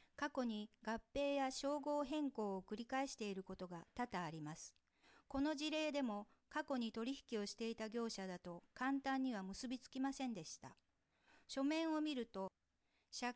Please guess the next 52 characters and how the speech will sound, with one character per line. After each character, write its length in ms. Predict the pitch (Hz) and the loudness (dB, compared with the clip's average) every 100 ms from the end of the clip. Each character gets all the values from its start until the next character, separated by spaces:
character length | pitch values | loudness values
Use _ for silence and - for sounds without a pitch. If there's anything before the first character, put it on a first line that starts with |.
| - | -4
金 200 | 320 294 | 0 2
の 100 | 226 | 2
残 280 | 240 262 269 | 2 2 2
額 220 | 269 247 | 0 0
で 120 | 254 | 0
は 120 | 220 | 0
な 140 | 196 202 | -2 -4
く、 260 | 180 185 - - - - | -6 -10 -12 -20 -20 -8
三 320 | - 311 339 | -2 0 0
十 200 | 320 311 | 0 2
年 220 | 240 202 | 2 0
と 160 | 196 185 | -2 -4
い 180 | 180 175 | -4 -6
う 80 | - _ _ _ - | -10 _ _ _ -6
長 260 | 311 320 | 0 0
期 140 | 294 320 | -2 -4
間 240 | 254 233 | 0 0
に 80 | 208 | -2
発 240 | 190 196 | -4 -6
生 240 | - 220 220 | -4 -4 -4
し 120 | - | -6
た 220 | 208 202 - _ - | -6 -8 -10 _ -10
遅 120 | 247 | -2
延 240 | 277 311 311 | 0 0 0
損 220 | 302 294 | 0 2
害 220 | 285 277 | 2 0
金 220 | - 262 | 0 0
が 140 | 254 262 | 2 2
主 160 | 285 | 2
な 120 | 220 | 2
請 260 | 190 226 240 | 0 -2 -4
求 220 | - 269 | -2 0
額 220 | 190 180 | 0 -4
で 120 | 170 170 | -6 -6
し 140 | - | -6
た。 180 | 135 - _ _ _ _ _ _ _ _ | -10 -12 _ _ _ _ _ _ _ _
た 140 | 247 240 | -4 0
と 160 | 294 | 0
え 100 | 294 | 0
時 140 | 262 269 | 0 0
効 220 | 302 294 | 0 2
が 100 | 294 | 0
成 240 | 294 285 | 0 0
立 220 | 269 - | -2 -4
し 80 | 262 | -4
て 120 | 277 | -2
い 60 | 269 | -2
た 160 | 269 262 | -2 -4
と 100 | 214 | -6
し 120 | - | -4
て 120 | 208 | -4
も、 220 | 190 180 | -6 -8